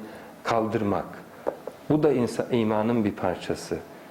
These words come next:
"Ya bu şey düştü, şimdi benden sonrakiler zarar görür." dediği yerde,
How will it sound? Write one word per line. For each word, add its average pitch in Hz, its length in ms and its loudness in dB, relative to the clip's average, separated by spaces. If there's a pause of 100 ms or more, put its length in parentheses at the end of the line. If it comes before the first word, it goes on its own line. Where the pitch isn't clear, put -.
(200)
"Ya 104 260 4
bu 135 160 4
şey 113 320 2
düştü, - 320 2
şimdi 101 340 2
benden 113 300 4
sonrakiler 117 640 2 (540)
zarar 120 360 4
görür." 104 500 0 (480)
dediği 120 340 6
yerde, 120 520 4